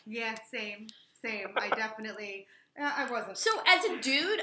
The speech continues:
Speaker 2: I'm curious to get, like, the guy perspective on this. Was it, did you feel like it was a dangerous place? Did you get a lot of, like, w-, women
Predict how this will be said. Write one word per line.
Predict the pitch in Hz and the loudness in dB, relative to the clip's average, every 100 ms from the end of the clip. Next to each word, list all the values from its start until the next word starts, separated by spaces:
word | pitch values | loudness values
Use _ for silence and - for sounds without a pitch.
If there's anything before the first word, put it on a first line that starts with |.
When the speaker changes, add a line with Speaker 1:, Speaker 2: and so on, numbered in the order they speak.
| - | 4
Speaker 2:
I'm | 277 277 | 4 4
curious | 320 311 415 | 2 2 0
to | 302 | -2
get, | 285 | -2
like, | 381 | 0
the | - | 2
guy | 208 208 | 4 4
perspective | - 208 196 - 175 | 4 0 0 0 -4
on | 180 | -4
this. | 185 - | -4 0
Was | 240 254 | 2 2
it, | 294 - 233 | 0 -2 0
did | 262 247 | 2 2
you | 349 - | 0 -2
feel | 349 381 | 0 2
like | 539 - | 0 -2
it | 571 | -4
was | 554 | -4
a | 466 | -2
dangerous | 427 523 539 539 | -2 -2 -4 -2
place? | 523 523 523 | 2 2 2
Did | 359 226 | -4 -4
you | - | 4
get | 233 | 4
a | 339 | 6
lot | 427 403 427 | 8 8 6
of, | 381 | 2
like, | 359 370 - | 2 2 -2
w-, | 233 - - | -4 -4 2
women | 285 285 | 4 8